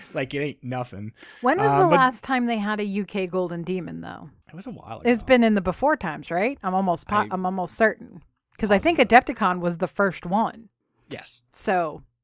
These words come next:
Speaker 2: he's had a little while.
Speaker 1: I mean, yeah, but also, come on,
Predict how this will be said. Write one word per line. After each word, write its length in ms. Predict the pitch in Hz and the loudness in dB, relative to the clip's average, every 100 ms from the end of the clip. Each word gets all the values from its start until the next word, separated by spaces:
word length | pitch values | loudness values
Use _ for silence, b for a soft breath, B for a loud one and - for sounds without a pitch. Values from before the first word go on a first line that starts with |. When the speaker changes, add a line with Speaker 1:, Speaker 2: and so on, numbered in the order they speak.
| _ _ | _ _
Speaker 2:
he's 200 | - 311 | 0 0
had 180 | - 381 | 2 2
a 60 | 311 | 4
little 260 | 240 226 180 | 4 4 4
while. 520 | 160 - - - _ - | 2 0 -8 -20 _ -8
Speaker 1:
I 80 | 254 | -4
mean, 240 | 330 285 - _ _ - | -2 -4 -8 _ _ 0
yeah, 320 | 262 214 165 | 4 4 2
but 180 | 180 208 | -2 -2
also, 540 | 285 262 - 156 123 175 _ _ _ _ - | -2 -2 0 -2 -2 -6 _ _ _ _ -4
come 120 | 277 | 0
on, 120 | 226 | 0